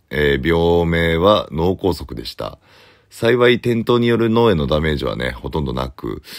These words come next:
えー、脳の状態からも三月二十六日の夜に発症したと、えー、診断されました。転倒の前ですね。えー、で、原因は、えー、約十五年前に起きたくも膜下出血の後遺症と、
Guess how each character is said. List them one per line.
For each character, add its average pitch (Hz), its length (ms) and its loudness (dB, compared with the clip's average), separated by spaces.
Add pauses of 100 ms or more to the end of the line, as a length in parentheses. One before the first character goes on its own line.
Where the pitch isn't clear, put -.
(180)
え 73 260 2
ー、 - 20 0
脳 98 180 2
の 80 140 2
状 82 160 2
態 87 160 0
か 113 100 0
ら 120 100 4
も 95 140 0
三 101 220 -4
月 87 180 -2
二 87 100 0
十 80 120 -2
六 80 240 -2
日 123 180 -4
の 139 100 0
夜 143 240 4
に 110 240 -2
発 73 200 -10
症 71 260 -6
し - 100 -10
た - 340 -6
と、 - 260 -6 (360)
え 62 220 -6
ー、 - 40 -8
診 78 180 -8
断 64 80 -8
さ 65 100 -12
れ 58 60 -8
ま 57 100 -12
し - 80 -14
た。 - 60 -16
転 85 260 -8
倒 78 180 -4
の 69 120 -6
前 82 180 0
で 64 100 -6
す - 140 -18
ね。 73 180 -12 (640)
え 92 340 4
ー、 - 20 0
で、 95 120 2
原 127 200 4
因 139 240 0
は、 127 280 4
え 80 40 -2
ー、 85 160 2
約 95 280 0
十 85 220 -4
五 90 140 -2
年 92 180 -2
前 92 140 0
に 78 200 -2
起 73 60 -14
き - 20 -20
た 73 140 -2
く 87 140 -10
も 85 120 -4
膜 85 300 -4
下 80 160 -10
出 78 80 -14
血 71 240 -8
の 64 80 -10
後 78 300 -2
遺 - 20 -2
症 80 300 -4
と、 113 340 0